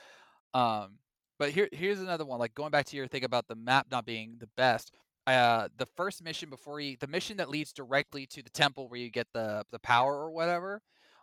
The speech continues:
um, they're like, "Hey, s-, look for anomalies," and so I look on my map and it said there's three anomalies, so I go to each of them and I try and scan them.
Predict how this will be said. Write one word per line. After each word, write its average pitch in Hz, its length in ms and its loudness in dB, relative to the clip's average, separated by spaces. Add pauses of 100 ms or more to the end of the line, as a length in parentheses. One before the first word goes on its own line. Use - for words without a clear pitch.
(160)
um, 120 420 4 (280)
they're 156 120 2
like, 147 180 6
"Hey, 190 180 4
s-, - 120 -8 (120)
look 160 200 -10
for 190 180 -10
anomalies," 165 560 -2
and 135 120 -14
so 143 260 -4
I 131 300 4
look 156 160 -6
on 196 100 0
my 202 120 -4
map 143 220 2
and 139 80 -10
it 131 40 -12
said 139 140 -10
there's 139 180 -16
three 123 200 -10
anomalies, 131 460 2
so 117 160 -14
I 113 80 -12
go 127 200 -6
to 185 180 -10
each 143 260 -14
of 135 60 -20
them 135 200 -14 (280)
and 131 120 4
I 117 60 2
try - 220 -4
and 180 120 -8
scan 127 340 -2
them. 127 200 -6